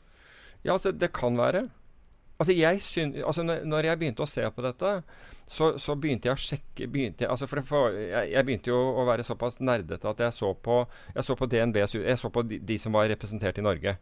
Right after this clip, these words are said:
Altså, jeg så på de store bankene her, og da så jeg på D N B, Nordea, eh, Danske Bank og S E B. Altså som store banker. Det finnes andre store banker norske også, men, men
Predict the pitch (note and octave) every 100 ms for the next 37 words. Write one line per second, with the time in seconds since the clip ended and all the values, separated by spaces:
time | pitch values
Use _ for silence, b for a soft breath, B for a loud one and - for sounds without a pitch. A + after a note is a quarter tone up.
0 | - A#2 A2+ G#2+ G#2 A#2 A#2 G#2+ A#2 A2+
1 | - D3 A2 F2 A2+ A2 D#2+ A2+ B2 E3+
2 | B2 B2 - F#2 - A2+ A2+ A#2+ A#2 D3
3 | D#3 B2 A#2+ F2+ A2 F#3 A3 B B B
4 | B - C3 B2 C3+ G#2+ - G#2 F#2+ D#3+
5 | G3 - - - C3+ C3 - F2 A2 A#2
6 | - - - A2 A#2 A#2+ A#2+ - C#3+ G2+
7 | F2 A2 G2 - A2+ - - - - -
8 | C3+ D3 C3 G#2 - A2+ A2 A2 A#2+ B2+
9 | - A2 - E3+ D3 B2 A#2+ A#2+ B2